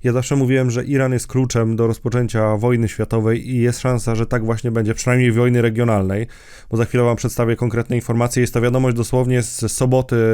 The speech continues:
czwa-, trzynastego kwietnia, z godziny dwudziestej drugiej około. Ja nagrywam to dosłownie chwilę po tym, jak się dowiedziałem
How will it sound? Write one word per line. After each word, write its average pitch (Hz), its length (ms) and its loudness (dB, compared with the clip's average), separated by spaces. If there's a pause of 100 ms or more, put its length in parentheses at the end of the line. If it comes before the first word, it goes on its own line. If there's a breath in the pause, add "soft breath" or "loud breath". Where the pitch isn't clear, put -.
czwa-, 123 300 -4 (240)
trzynastego 120 760 0 (100)
kwietnia, 131 480 -2
z - 80 -18
godziny 135 300 2
dwudziestej 135 420 0
drugiej 127 280 0
około. 117 380 2
Ja 120 100 2
nagrywam 120 400 0
to 120 120 -10
dosłownie 120 360 -2
chwilę 123 240 -2
po 120 100 -2
tym, 117 120 -2
jak 113 120 -4
się 123 100 -4
dowiedziałem 120 680 0